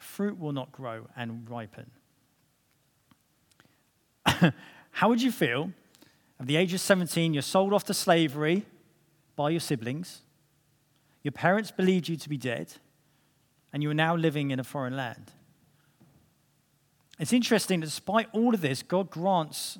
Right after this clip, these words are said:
Joseph extraordinary success serving and overs-, overseeing a military home, officer's home. However, even within that context, the officer's wife, day by day, tries to seduce him, and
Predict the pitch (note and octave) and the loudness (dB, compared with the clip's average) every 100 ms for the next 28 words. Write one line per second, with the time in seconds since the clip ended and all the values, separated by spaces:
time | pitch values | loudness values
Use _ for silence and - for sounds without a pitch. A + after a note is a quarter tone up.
0 | F3 - E3 D#3+ C3+ C#3 - - F#3 F#3 | -8 0 0 0 -6 -8 -8 -4 -2 -2
1 | E3+ F3+ - - D3+ B2+ - - - _ | -4 -6 -8 -6 -6 -6 -10 -14 -18 _
2 | _ _ _ - - F3 E3+ E3 D3+ D#3 | _ _ _ -6 2 4 4 0 0 0
3 | D#3 - - - D3 D3 D3 D#3 C#3 C#3+ | -2 -6 -10 -8 -4 -4 -4 -4 -2 -2
4 | D3 D3 C#3+ D#3 C#3+ A#2 - - C#3+ - | -2 -4 -6 -4 -4 -6 -14 -14 -12 -8
5 | B2 - B2 - B2+ A2+ - _ _ _ | -8 -8 -10 -8 -8 -10 -18 _ _ _
6 | _ _ _ - - - F#3+ B3+ D3+ G#2+ | _ _ _ -20 -4 2 6 6 4 -2
7 | - G#3+ G#3+ G#3 F#3+ B3 A#3 D#3 E3+ D#3 | 2 4 6 6 6 6 6 2 0 -2
8 | - A#2 - - - D3+ F3 - E3+ G3+ | -2 -4 -6 -12 -6 0 0 0 -4 2
9 | B3+ G#3 - - - _ _ _ _ _ | 4 4 0 -12 -16 _ _ _ _ _
10 | - C#3 C#3+ D3+ D3 F#3 C3 - C#3 C3+ | -4 -2 2 2 4 2 2 -2 -6 -4
11 | C3 - C3 E3 F#3+ - A2+ G#2 _ _ | -8 -6 -4 -2 -4 -4 -6 -8 _ _
12 | _ _ _ _ _ _ _ _ - A#2+ | _ _ _ _ _ _ _ _ -10 -8